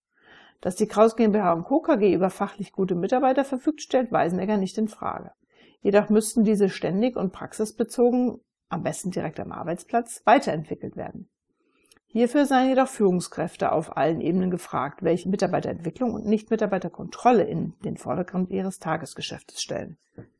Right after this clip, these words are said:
Nicht Misstrauen und Kontrolle, sondern Vertrauen und Freiräume muss die Losung lauten. Und wir, dabei blickt er jeden Einzelnen an, müssen zunächst bei uns selber beginnen und dies jeweils auf die nächste Ebene weitertragen.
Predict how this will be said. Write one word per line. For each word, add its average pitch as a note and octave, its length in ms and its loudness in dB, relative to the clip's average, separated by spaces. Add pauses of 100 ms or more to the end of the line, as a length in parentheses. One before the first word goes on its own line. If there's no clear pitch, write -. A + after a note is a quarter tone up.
(720)
Nicht G3+ 320 0
Misstrauen A#3 680 2
und G3 200 0
Kontrolle, F3 540 -4
sondern F3+ 240 -2
Vertrauen A3+ 680 2
und F3+ 160 -2
Freiräume D3 680 0
muss E3 260 -6
die - 100 -2
Losung E3+ 400 2
lauten. - 540 -8 (720)
Und E3 180 -6
wir, C#4 340 6
dabei D#3 280 0
blickt - 540 -6
er - 180 -6
jeden C3+ 320 -6
Einzelnen A2 420 -10
an, A#3 320 2
müssen A#3+ 320 2
zunächst A#3+ 420 2
bei A3+ 120 4
uns A#3 160 4
selber E3+ 300 4
beginnen D3 540 -6
und E3 200 -6
dies G#3 320 -4
jeweils F#3+ 440 0
auf - 200 2
die C4 100 0
nächste - 380 -4
Ebene G#3 340 0
weitertragen. - 640 -6